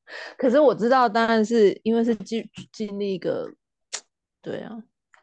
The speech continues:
蛮巨大的变动才会有这样的举动，所以也是蛮心疼的。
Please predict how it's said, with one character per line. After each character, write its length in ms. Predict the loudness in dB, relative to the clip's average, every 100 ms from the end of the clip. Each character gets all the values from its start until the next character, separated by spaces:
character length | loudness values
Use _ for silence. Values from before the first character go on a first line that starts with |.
| _
蛮 200 | -12 -12
巨 200 | -8 -6
大 220 | -4 -6 -6 -10
的 240 | -10 -10 -12 -18 _ _ _ _ _ -20 -20 -20 _ _
变 260 | -2 -2 -2
动 220 | -4 -4
才 160 | -6 -4
会 180 | -4
有 160 | -4 -4
这 100 | -6
样 140 | -6
的 100 | -8 -14
举 260 | -14 -16 -10
动， 240 | -8 -6
所 120 | -4 -4
以 60 |
也 80 | -4
是 160 | -2 -4
蛮 180 | -4
心 300 | -12 -12 -12
疼 260 | -12 -12 -14 _
的。 140 | -16